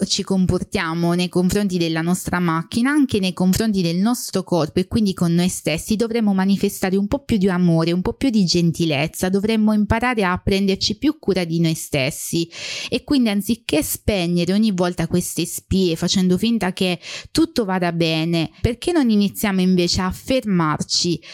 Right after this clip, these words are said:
ad ascoltare qual è la necessità principale?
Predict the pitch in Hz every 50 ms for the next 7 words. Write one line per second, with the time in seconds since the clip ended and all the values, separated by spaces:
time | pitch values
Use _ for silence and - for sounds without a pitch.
0 | - - - - - - 214 214 - 185 - - - - - 262 254 214 - _
1 | _ 208 190 170 160 151 151 165 156 151 151 170 - _ _ _ _ _ _ _
2 | _ _ _ _ _ _ - - 302 320 339 285 240 208 202 196 190 175 202 190
3 | - - 208 202 190 190 185 180 180 180 175 - - 196 202 208 - - 185 180
4 | - 175 160 156 156 156 165 160 165 170